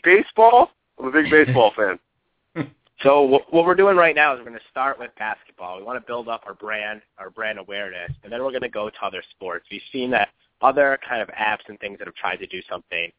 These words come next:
Speaker 3: to this nature have
Speaker 1: Mm-hmm.
Speaker 3: tried to, you know, do ten sports in one app,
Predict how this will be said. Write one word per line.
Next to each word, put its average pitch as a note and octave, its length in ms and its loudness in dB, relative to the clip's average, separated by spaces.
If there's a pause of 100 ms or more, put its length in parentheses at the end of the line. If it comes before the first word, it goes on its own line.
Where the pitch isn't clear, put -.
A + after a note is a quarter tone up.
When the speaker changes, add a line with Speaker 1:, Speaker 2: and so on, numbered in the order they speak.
(140)
Speaker 3:
to F2+ 60 -10
this F2 180 -12
nature C3+ 460 0 (320)
have F#2+ 240 2
Speaker 1:
Mm-hmm. A#2 80 -10 (100)
Speaker 3:
tried G#2 340 2 (180)
to, F#2+ 380 -14 (640)
you G#2+ 100 -8
know, G#2 120 -6
do - 160 -14 (160)
ten C3 240 -2
sports A#2+ 460 -6
in G2 160 -12
one F#2 180 -8
app, - 260 -14